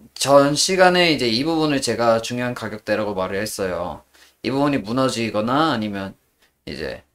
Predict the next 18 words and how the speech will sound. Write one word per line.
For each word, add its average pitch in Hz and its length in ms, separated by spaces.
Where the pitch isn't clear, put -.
여기에서 139 600
지지를 120 340
해주거나 123 640
하면 139 260
이때 135 400
방향성이 135 500
결정될 120 500
것이다라고 120 680
말씀을 113 380
드렸던 120 360
부분인데, 107 640
전일 139 440
삼월 160 300
삼십 160 320
일 151 120
수요일에 147 680
깨고 175 240
내려왔죠. 117 640